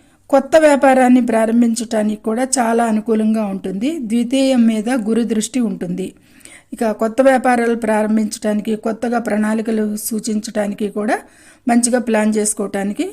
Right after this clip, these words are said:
ఉంటుంది వీరికి. ముఖ్యంగా విదేశీ సంబంధ వ్యాపారాలు లేదా దూర ప్రాంతంలో వ్యాపార సంబంధాలు కలిగి ఉన్న వారికైతే గనక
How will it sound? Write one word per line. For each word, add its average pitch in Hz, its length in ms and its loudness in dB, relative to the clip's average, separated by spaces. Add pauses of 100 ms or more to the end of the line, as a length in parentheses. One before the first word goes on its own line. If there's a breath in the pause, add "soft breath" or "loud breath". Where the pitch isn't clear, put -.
(520 soft breath)
ఉంటుంది 208 400 0
వీరికి. 175 400 -10 (580 soft breath)
ముఖ్యంగా 262 600 4
విదేశీ 277 480 4
సంబంధ 262 440 4
వ్యాపారాలు 214 800 -2 (160)
లేదా 214 440 -2 (480 soft breath)
దూర 277 220 4
ప్రాంతంలో 269 680 4
వ్యాపార 233 380 2
సంబంధాలు 226 680 2
కలిగి 226 340 0
ఉన్న 240 120 6
వారికైతే 208 560 -2
గనక 202 360 -6